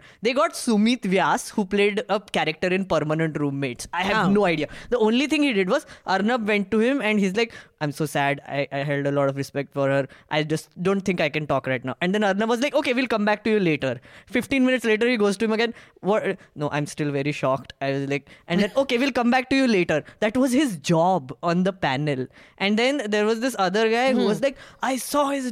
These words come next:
Speaker 1: daughter talking to his mom five hours before the death was repeated." And then one guy who was, who did an expert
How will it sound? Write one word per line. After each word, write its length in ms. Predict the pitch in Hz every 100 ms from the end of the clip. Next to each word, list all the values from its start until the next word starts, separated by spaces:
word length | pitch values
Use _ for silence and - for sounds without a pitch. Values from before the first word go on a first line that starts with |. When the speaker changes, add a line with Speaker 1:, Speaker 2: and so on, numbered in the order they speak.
| 208
Speaker 1:
daughter 320 | 240 226 240 226 240
talking 420 | 226 - 254 240 262
to 60 | 220
his 260 | 202 233 190 190
mom 360 | 202 240 262 247 - - _ 285
five 340 | 285 302 269 269
hours 200 | 285 254 220
before 260 | 240 262 269 262
the 40 | 226
death 160 | 254 254 269
was 140 | 247 247
repeated." 540 | 269 269 285 269 185 - -
And 160 | 214 233
then 100 | 233 220
one 200 | 226 240
guy 80 | 262 269
who 120 | 240 233
was, 220 | 262 220 202
who 80 | 226
did 160 | 233 240
an 60 | 208 180
expert 400 | - - 240